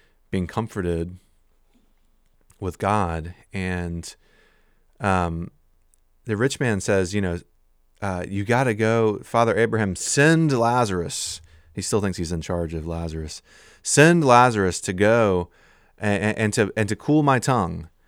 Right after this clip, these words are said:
And then he's like, "Well, and if not, then, uh, you know, you know," and Abraham says, "Well,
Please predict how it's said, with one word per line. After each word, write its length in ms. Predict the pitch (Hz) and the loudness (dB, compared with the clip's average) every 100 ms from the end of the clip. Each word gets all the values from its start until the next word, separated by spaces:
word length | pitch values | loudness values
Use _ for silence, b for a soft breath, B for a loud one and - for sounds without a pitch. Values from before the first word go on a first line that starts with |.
| b b b b b _ 104 | b b b b b _ -4
And 100 | 107 | 0
then 80 | |
he's 120 | 110 113 | 2 2
like, 120 | 104 | 2
"Well, 220 | 123 127 | 2 2
and 140 | 120 120 | 0 -2
if 120 | 131 | 0
not, 420 | 139 156 131 107 | 2 2 0 -2
then, 240 | 113 113 | -2 0
uh, 300 | 110 107 101 - - - | 0 2 0 -4 -14 -6
you 120 | 113 | -2
know, 80 | 104 | -2
you 260 | 67 107 | -2 -4
know," 140 | 95 85 | -2 -2
and 120 | 87 | -2
Abraham 340 | 98 98 95 87 | -2 0 -2 -2
says, 240 | 85 80 | -4 -4
"Well, 260 | 87 82 | -4 -6